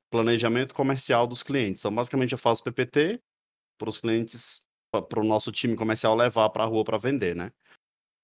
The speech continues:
É, além disso, como eu falei, eu sou podcaster, então sou fundador do Desculpa o Atraso, também sou editor do Desculpa o Atraso, faço as <laughs> redes sociais do Desculpa o Atraso,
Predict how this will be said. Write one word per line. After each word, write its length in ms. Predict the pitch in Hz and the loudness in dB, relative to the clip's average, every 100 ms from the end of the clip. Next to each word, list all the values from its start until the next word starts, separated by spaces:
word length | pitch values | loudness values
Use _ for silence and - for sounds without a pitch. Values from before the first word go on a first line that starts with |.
| _ _ - | _ _ -6
É, 240 | 90 92 | -2 0
além 260 | 92 101 101 | 2 0 -2
disso, 460 | 101 98 - 104 | -2 -2 -2 -6
como 160 | - 98 | -4 -4
eu 60 | |
falei, 260 | 95 101 95 | 0 2 2
eu 80 | 95 | 0
sou 220 | - 98 | 0 -2
podcaster, 840 | - 101 98 101 95 131 - 156 131 | 0 -4 -2 0 2 0 -6 -8 -8
então 500 | 98 95 95 95 113 - _ _ _ - | -4 -2 0 -2 -6 -14 _ _ _ -10
sou 240 | - 110 | 0 2
fundador 480 | 202 110 110 101 113 | 2 2 2 4 2
do 160 | 139 117 | 2 -2
Desculpa 360 | - 113 95 | -4 -6 -2
o 20 | |
Atraso, 600 | 104 - 101 98 113 120 131 | -2 2 2 2 0 -2 -6
também 400 | - 101 101 104 | -4 -2 -2 -2
sou 240 | 107 104 | 0 0
editor 480 | 104 110 113 107 117 | -2 -2 2 2 2
do 100 | 117 | -4
Desculpa 280 | - - 95 | -12 -4 -4
o 20 | |
Atraso, 520 | - 92 95 104 107 | 0 0 2 0 -4
faço 300 | - - - | 0 0 2
as 80 | 123 | -2
<laughs> 20 | |
redes 220 | - 113 | 0 0
sociais 460 | 127 - 110 101 113 | 0 2 4 6 4
do 80 | 110 | 0
Desculpa 300 | - 110 107 | -4 0 0
o 20 | |
Atraso, 680 | 101 98 98 101 101 107 | 2 2 4 2 0 -8